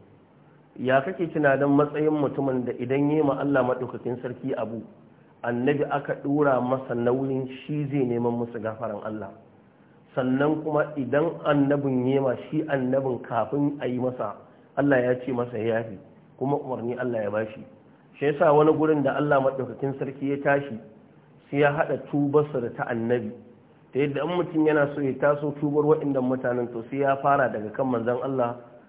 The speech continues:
sallallahu alaihi wa alihi wa sallam. Allah ta'ala ya ce, "لقد تاب الله على النبي،" sai ya ce, "والمهاجرين والأنصار الذين اتبعوه في ساعة العسرة،" har zuwa ainihin wato ƙarshen aya.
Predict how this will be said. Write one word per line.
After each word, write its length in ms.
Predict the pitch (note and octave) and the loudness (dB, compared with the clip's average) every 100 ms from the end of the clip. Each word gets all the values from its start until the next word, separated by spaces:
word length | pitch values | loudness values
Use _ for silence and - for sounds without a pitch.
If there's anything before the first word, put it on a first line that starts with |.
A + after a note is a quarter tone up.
| _ - | _ -4
sallallahu 460 | C#3 C3 B2+ B2+ B2 | -2 0 0 0 -2
alaihi 260 | A#2 B2+ | -4 -4
wa 180 | A2+ A2 | -4 -4
alihi 280 | B2 B2 G#2+ | -2 -2 -4
wa 140 | A2 G#2+ | -8 -8
sallam. 360 | B2+ C3+ B2+ B2+ - - - - | -6 -2 -2 -4 -14 -20 -20 -4
Allah 260 | C3+ C3+ B2+ | 0 0 0
ta'ala 300 | A2 C3+ C3+ | -2 2 2
ya 100 | C3+ | 2
ce, 80 | - | 0
"لقد 400 | A#2+ A#2+ B2+ C3 | -4 -4 -6 -6
تاب 260 | D3+ C#3+ C3+ | 0 2 2
الله 340 | B2+ A#2+ C3 B2+ B2 | -2 0 0 0 -2
على 220 | B2 B2+ | -2 -2
النبي،" 520 | A#2+ A#2 A2+ B2+ B2 - - - - - | -2 -4 -2 -2 -4 -10 -20 -20 -18 -6
sai 80 | |
ya 100 | C3 B2+ | -4 -4
ce, 40 | - | -2
"والمهاجرين 760 | A#2+ B2 A#2+ A#2+ C3+ B2 B2+ B2+ | -2 0 -2 0 0 0 0 2
والأنصار 720 | A2+ A#2 A#2+ A#2 A2+ C#3 C#3 | 2 0 -2 -4 -4 -2 0
الذين 400 | B2+ A#2 A#2 C3 | 0 -2 -2 0
اتبعوه 680 | B2+ B2+ A2+ A2+ C3 B2+ B2 - - - - - | -2 -2 -4 -4 -4 -4 -6 -10 -20 -20 -12 -4
في 220 | C#3 C#3 D3 | -2 0 0
ساعة 280 | C#3 C#3 C#3 | 0 0 -4
العسرة،" 520 | A#2 A#2 B2 B2 A#2+ A#2+ - - - - | -8 -8 -6 0 2 0 -6 -20 -20 0
har 240 | B2+ C#3 | 4 6
zuwa 260 | C3 C3+ B2 | 6 6 4
ainihin 340 | A#2+ A#2+ C3+ | 2 0 2
wato 240 | B2+ A#2 A2 | 2 2 -4
ƙarshen 380 | A#2 G#2 A2+ G#2+ | -8 -10 -8 -4
aya. 240 | G#2+ G#2 | -2 -4